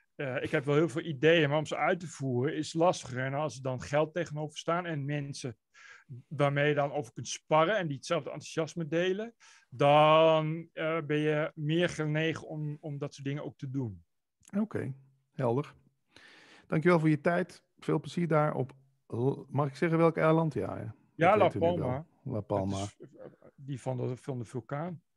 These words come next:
Speaker 2: Moeten we jaloers zijn op de temperaturen? Hoe, hoe, hoe warm is het daar
Speaker 1: Nou,
Speaker 2: nu?
Speaker 1: nu, nu even niet. Het is nu vijftien graden en de regen komt al de hele dag met bakken naar beneden.
Speaker 2: Oké.
Speaker 1: Eh, en dat is eigenlijk alleen La Palma. De andere eilanden zijn, eh,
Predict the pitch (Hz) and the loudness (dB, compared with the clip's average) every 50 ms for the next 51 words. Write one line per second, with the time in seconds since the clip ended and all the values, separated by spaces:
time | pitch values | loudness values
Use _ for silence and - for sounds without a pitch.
0 | _ _ _ - 143 139 - 151 151 156 165 165 185 208 208 - - 180 175 170 | _ _ _ -2 -2 0 2 4 6 6 8 8 6 4 4 4 2 2 2 2
1 | 156 160 143 - 165 147 147 143 - - 202 214 220 226 247 226 185 170 170 160 | 0 0 0 0 0 0 0 -4 -2 -2 0 0 0 0 -2 -2 -2 -2 -2 -4
2 | 156 160 165 156 165 170 160 165 170 170 170 170 170 160 156 - 165 160 180 - | -4 -6 -6 -6 -6 -6 -4 -2 0 0 0 0 -2 -2 -4 -2 2 4 4 4
3 | 175 226 185 208 277 311 320 320 _ - 233 262 277 277 269 262 254 - 190 180 | 4 2 4 4 6 6 4 4 _ -4 -2 2 6 8 8 8 8 6 0 0
4 | 185 262 320 330 - - - _ _ _ _ _ _ - 185 175 214 185 226 220 | 0 0 0 -4 -6 -16 -18 _ _ _ _ _ _ -8 -8 -6 -6 -4 -4 -4
5 | 180 - - 208 233 240 233 233 226 202 160 - - 185 190 196 214 220 220 220 | -4 0 2 4 4 4 2 0 -2 -6 -6 -2 2 2 4 4 4 2 0 0
6 | - - 202 196 196 196 190 175 165 151 147 147 156 156 190 220 226 220 - - | -2 -2 -2 -2 -2 -2 -2 -2 -2 -4 -2 -2 0 2 2 2 2 2 0 -4
7 | - - 196 190 170 180 170 180 185 170 180 185 180 170 175 196 220 214 165 202 | -6 -6 -4 -4 -4 -4 -2 2 2 2 4 4 4 4 2 2 0 0 0 0
8 | 185 - 165 170 151 - - 190 220 220 196 196 185 180 175 170 165 156 135 123 | 0 0 -2 -6 -4 2 4 4 4 4 2 -2 0 0 0 0 0 0 0 -2
9 | 104 104 87 - _ _ - 175 180 - - 113 135 151 135 160 147 139 143 143 | -4 -6 -10 -16 _ _ -6 -6 -4 -2 -2 -2 -2 -2 -4 -2 -2 0 0 0
10 | 139 139 151 151 160 147 160 160 175 175 - 196 180 180 170 170 - 190 180 185 | 0 -2 -2 -2 2 2 2 2 2 0 -2 0 2 2 2 0 0 2 4 6
11 | 190 190 180 175 160 160 _ - 202 208 185 165 143 143 151 165 - 175 185 196 | 6 6 4 2 0 -2 _ 2 4 4 6 4 4 2 0 0 -2 -2 -4 -4
12 | 190 185 185 175 180 180 180 180 175 165 165 170 160 160 170 170 165 170 165 160 | -2 -2 0 0 2 2 2 2 0 -2 -2 -4 -6 -4 -4 -4 -4 -4 -4 -6
13 | 160 160 156 160 160 - - 156 | -6 -6 -6 -6 -8 -10 -12 -16